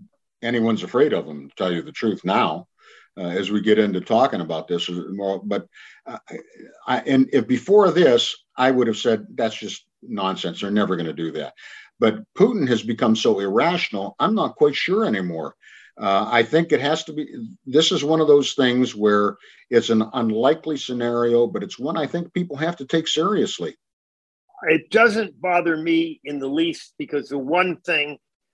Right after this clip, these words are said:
Speaker 2: I'm sure Putin does not want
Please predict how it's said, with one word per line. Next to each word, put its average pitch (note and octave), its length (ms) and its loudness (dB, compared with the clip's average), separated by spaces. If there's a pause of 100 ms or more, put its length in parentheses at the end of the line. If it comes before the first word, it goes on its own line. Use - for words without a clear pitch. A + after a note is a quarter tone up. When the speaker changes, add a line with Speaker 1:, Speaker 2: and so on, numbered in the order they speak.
(200)
Speaker 2:
I'm C#3+ 300 -4
sure F3+ 440 4
Putin C#3+ 440 -4 (120)
does C#3+ 220 -4
not D#3 260 0
want C#3 300 0